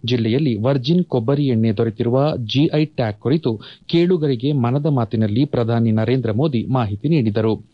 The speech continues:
ಹಮಾಸ್ ಜೊತೆಗಿನ ಗಾದಾ-, ಗಾಜಾ ಕ-, ಕದನ ವಿರಾಮ ಒಪ್ಪಂದಕ್ಕೆ ಸದ್ಯ ಇಸ್ರೇಲ್ ತಡೆ ಹಿಡಿದಿದೆ. ಹಮಾಸ್ ಬಿಡುಗಡೆ ಮಾಡಲು ಯೋಜಿಸಿರುವ ಮೊದಲ ಪಟ್ಟಿಯಲ್ಲಿರುವ ಒತ್ತಳೆ-, ಒತ್ತೆಯಾಳುಗಳ ಹೆಸರುಗಳನ್ನು ಒದಗಿಸುವವರೆಗೆ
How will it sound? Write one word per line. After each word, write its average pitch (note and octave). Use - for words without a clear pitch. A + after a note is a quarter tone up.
ಹಮಾಸ್ F#3+
ಜೊತೆಗಿನ D3+
ಗಾದಾ-, D#3
ಗಾಜಾ E3
ಕ-, B2
ಕದನ C#3+
ವಿರಾಮ B2+
ಒಪ್ಪಂದಕ್ಕೆ A2+
ಸದ್ಯ A#2+
ಇಸ್ರೇಲ್ A#2+
ತಡೆ A#2+
ಹಿಡಿದಿದೆ. G#2
ಹಮಾಸ್ C#3
ಬಿಡುಗಡೆ B2+
ಮಾಡಲು A#2+
ಯೋಜಿಸಿರುವ A#2
ಮೊದಲ C3+
ಪಟ್ಟಿಯಲ್ಲಿರುವ A2
ಒತ್ತಳೆ-, A#2+
ಒತ್ತೆಯಾಳುಗಳ A2
ಹೆಸರುಗಳನ್ನು A#2
ಒದಗಿಸುವವರೆಗೆ B2